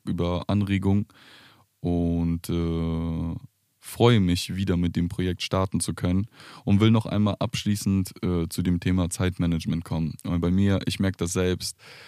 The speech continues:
ich habe immer gefühlt zweihundert Sachen am Tag vor und, äh, ich führe generell ein Journal,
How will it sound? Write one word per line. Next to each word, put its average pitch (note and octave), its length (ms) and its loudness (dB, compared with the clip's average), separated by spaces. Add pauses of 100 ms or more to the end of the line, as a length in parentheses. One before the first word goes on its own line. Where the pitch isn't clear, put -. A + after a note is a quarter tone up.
(300)
ich E2+ 160 0
habe G2 140 2
immer F#2 360 4
gefühlt F#2+ 640 0
zweihundert G2 540 0
Sachen A2 480 0 (120)
am F#2 180 -2
Tag G2+ 380 -2 (120)
vor G#2+ 580 0
und, E2+ 400 0
äh, E2+ 460 0 (680)
ich - 220 -4
führe G#2+ 360 2
generell F#2+ 500 2
ein F2 160 2
Journal, A2+ 480 2